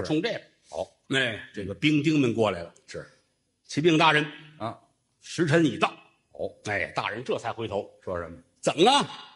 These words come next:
Speaker 2: 整？
Speaker 1: 杀呀。
Speaker 2: 啊。
Speaker 1: 弄死他呀。
Speaker 2: 嚯。
Speaker 1: 切稀碎呀。
Speaker 2: 好，
Speaker 1: 你看。
Speaker 2: 行了。
Speaker 1: 嗯。
Speaker 2: 我还赶上一东北大人，这。
Speaker 1: 哎，刽子手这才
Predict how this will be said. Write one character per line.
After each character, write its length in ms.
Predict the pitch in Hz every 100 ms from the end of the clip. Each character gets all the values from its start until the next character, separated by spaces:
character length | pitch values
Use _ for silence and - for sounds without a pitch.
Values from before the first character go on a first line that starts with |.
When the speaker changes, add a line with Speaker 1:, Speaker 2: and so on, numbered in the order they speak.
| _ _ _ _ _
Speaker 2:
整？ 140 | - 73 - 87 156
Speaker 1:
杀 400 | 160 - 147 147
呀。 240 | 160 156 143 - - _
Speaker 2:
啊。 340 | - 98 175 175 -
Speaker 1:
弄 260 | 285 311
死 200 | 190 -
他 120 | 160 165
呀。 380 | 170 - - -
Speaker 2:
嚯。 420 | 233 214 240 - -
Speaker 1:
切 280 | - 285 311
稀 220 | - 302
碎 240 | 277 440
呀。 180 | 427 302 -
Speaker 2:
好， 80 | -
Speaker 1:
你 40 | 240
看。 100 | 262
Speaker 2:
行 260 | 160 269
了。 160 | 285 156 - -
Speaker 1:
嗯。 180 | 139 151 - -
Speaker 2:
我 120 | 127
还 100 | 180
赶 220 | - 110
上 100 | 123
一 60 | 226
东 240 | 302 349
北 180 | 220 127
大 240 | 131 143
人， 220 | 98 95 95
这。 80 |
Speaker 1:
哎， 380 | 92 214 185 127 95 - _ _ _ _ _
刽 180 | 143 117
子 120 | 113
手 240 | 104 107
这 180 | 120 135
才 320 | 98 123 151